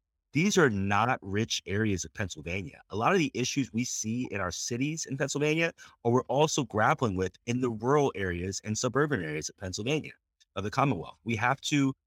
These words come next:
realize that these are issues that affect a broad swath,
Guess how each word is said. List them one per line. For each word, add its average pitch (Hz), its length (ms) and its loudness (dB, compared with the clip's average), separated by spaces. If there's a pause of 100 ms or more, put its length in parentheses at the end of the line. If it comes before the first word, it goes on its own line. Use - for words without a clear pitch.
(140)
realize 104 640 4
that 95 180 -4
these 151 200 0
are 143 60 0
issues 113 320 -4
that 98 120 -2
affect 95 420 -4 (220)
a 87 80 -2
broad 101 560 0
swath, 98 640 -2